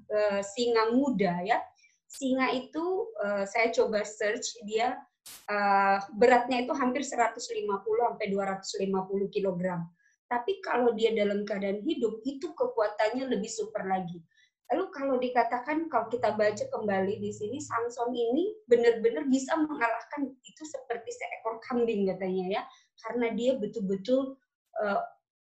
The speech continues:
apa, manusia yang sangat kuat dan manusia yang Tuhan berkati gitu ya.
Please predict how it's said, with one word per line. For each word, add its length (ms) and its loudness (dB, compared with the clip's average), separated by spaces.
apa, 240 -4
manusia 480 6
yang 80 -4
sangat 400 0
kuat 480 0
dan 480 4
manusia 480 0
yang 160 -4
Tuhan 240 4
berkati 640 -2
gitu 320 -4
ya. 120 -2